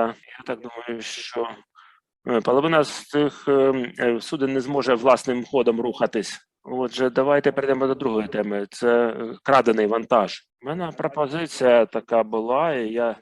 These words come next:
надіслав її українському уряду, що нам потрібно ст-, створити комітет між бізнесом, представниками бізнесу і представниками держави.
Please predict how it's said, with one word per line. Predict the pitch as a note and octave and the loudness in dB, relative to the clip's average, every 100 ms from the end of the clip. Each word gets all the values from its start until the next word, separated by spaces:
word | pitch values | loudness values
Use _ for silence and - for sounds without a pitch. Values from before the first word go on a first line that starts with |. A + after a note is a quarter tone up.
| - | -12
надіслав | A#2 A#2 A2+ - A#2+ A2 G2 | -10 -10 -12 -8 -2 0 -2
її | G#2+ A2 A2 A2+ G#2+ _ - _ - | -6 -6 -6 -10 -12 _ -20 _ -14
українському | - A#2+ A2+ A2 - A#2+ A#2 A#2+ | -4 -2 -2 -6 -8 -4 -2 0
уряду, | F#3 D3 A2 A2 G#2 _ | 2 2 4 0 -2 _
що | - B2 | -12 -6
нам | B2+ C3+ | -6 -6
потрібно | - C3 C3 | -4 -2 -2
ст-, | A#2+ B2+ - | -6 -10 -14
створити | - - C3 A#2+ | -12 -6 -2 -2
комітет | B2+ B2 B2 B2 G2 - - _ _ _ - | 0 0 2 4 2 0 -20 _ _ _ -10
між | A#2 G2+ - | -6 -6 -6
бізнесом, | B2 C3 D#3+ F3 E3+ F3+ E3 | -4 0 0 0 0 0 0
представниками | C#3 - B2 C3 A#2+ A2+ | -4 -6 -4 -4 -2 0
бізнесу | B2 D3+ C#3+ D3+ D3 - - - D#3+ E3 E3 - - | 0 0 -2 -6 -6 -8 -16 -8 -4 -2 -4 -12 -6
і | C3 C#3 C3+ _ - - _ | 0 0 -2 _ -20 -20 _
представниками | - B2 C3 B2+ C3+ C3 G2+ _ - | -6 -2 0 2 2 2 -2 _ -6
держави. | A#2 A#2+ B2+ C#3+ | 0 4 4 4